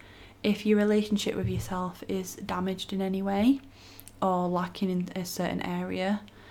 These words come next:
let's say you have negative self-talk, or you don't,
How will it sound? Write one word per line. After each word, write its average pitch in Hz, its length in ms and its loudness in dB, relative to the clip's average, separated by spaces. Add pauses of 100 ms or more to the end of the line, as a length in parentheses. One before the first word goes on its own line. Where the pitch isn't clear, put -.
(360)
let's 185 240 -4
say 180 380 -4 (120)
you 180 220 -2
have 175 260 -4
negative 180 440 -4
self-talk, 175 840 -2
or 185 60 -4
you 175 140 -2
don't, 175 400 -2